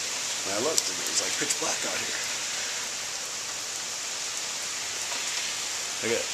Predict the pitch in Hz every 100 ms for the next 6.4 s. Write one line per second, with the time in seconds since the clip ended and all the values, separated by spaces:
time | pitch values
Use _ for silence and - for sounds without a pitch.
0 | - 104 113 117 120 127 120 120 107 -
1 | - 101 - - - - - - - -
2 | 95 98 - - - - - - - -
3 | - - 95 104 - 107 123 113 107 -
4 | 117 107 104 113 110 101 90 92 90 -
5 | - 107 95 90 - - - - 104 -
6 | 95 98 101